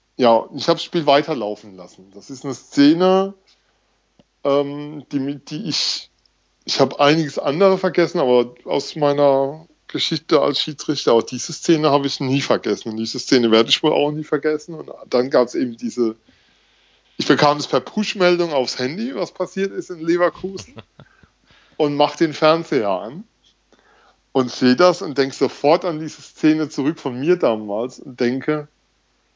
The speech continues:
hätte es doch damals schon Felix Zweier gegeben, der irgendwie zwei Jahre vorher, drei Jahre vorher oder von mir aus auch drei Tage vorher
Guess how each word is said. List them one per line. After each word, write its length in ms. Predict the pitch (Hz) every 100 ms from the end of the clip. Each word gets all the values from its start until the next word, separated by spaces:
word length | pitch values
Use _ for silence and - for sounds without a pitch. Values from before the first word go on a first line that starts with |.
| _
hätte 240 | 127 127
es 80 | 135
doch 140 | 131
damals 420 | - 113 135 170 -
schon 180 | 151
Felix 400 | 147 147 139 135
Zweier 380 | - 113 127 202
gegeben, 500 | 190 180 175 170 170
der 340 | 151 139 139 151
irgendwie 220 | 143 143
zwei 300 | 135 151 160
Jahre 300 | 175 160 156
vorher, 340 | 170 147 151
drei 240 | 151 - 131
Jahre 320 | 160 160 151
vorher 480 | - 147 160 156 160
oder 240 | 127 131
von 160 | - 131
mir 80 |
aus 100 | 131
auch 120 | 120 -
drei 220 | - 113
Tage 380 | - 135 180 170
vorher 420 | - 113 127